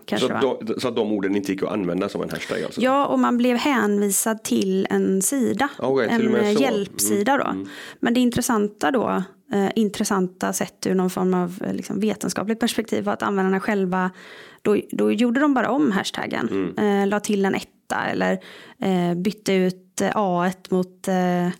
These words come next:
Speaker 1: ett snabel A till exempel. Så att man liksom formar om, eh, mötesplatsen, om man vill kalla det det. Mötesplatsen
Speaker 2: Mm.
Speaker 1: kring hashtaggen. Men det är fortfarande samma community som följer med. Det är samma beteende liksom. Så man kan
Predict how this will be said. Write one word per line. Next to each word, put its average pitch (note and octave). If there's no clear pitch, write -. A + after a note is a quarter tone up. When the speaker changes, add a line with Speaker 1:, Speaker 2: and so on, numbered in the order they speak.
Speaker 1:
ett D4
snabel F#3
A -
till A3+
exempel. -
Så -
att A3
man A3
liksom G#3+
formar G#3
om, C4+
eh, A3
mötesplatsen, A#3+
om A3
man G#3
vill G3
kalla G3
det -
det. -
Mötesplatsen G3+
Speaker 2:
Mm. G3
Speaker 1:
kring F#3+
hashtaggen. -
Men G#3+
det G#3+
är G#3
fortfarande A3
samma G#3
community G3+
som A3+
följer G#3+
med. G3+
Det G#3
är G#3
samma G3+
beteende G#3
liksom. A3+
Så -
man G#3+
kan G3+